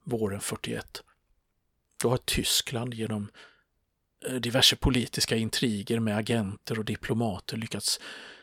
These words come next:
placera en tyskvänlig regering vid makten i Irak.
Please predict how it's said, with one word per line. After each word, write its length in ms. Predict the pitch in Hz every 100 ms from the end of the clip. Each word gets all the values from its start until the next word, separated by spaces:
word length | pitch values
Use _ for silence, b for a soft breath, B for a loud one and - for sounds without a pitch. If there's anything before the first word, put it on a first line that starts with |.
| B B
placera 460 | - 143 - 147 101
en 60 |
tyskvänlig 1000 | - - 202 - - 117 110 95 101 110
regering 640 | 156 139 139 98 95 135 160
vid 160 | 175
makten 500 | 143 110 - - 120
i 240 | 120 98 104 _ _ _
Irak. 800 | 175 160 143 180 170 - - -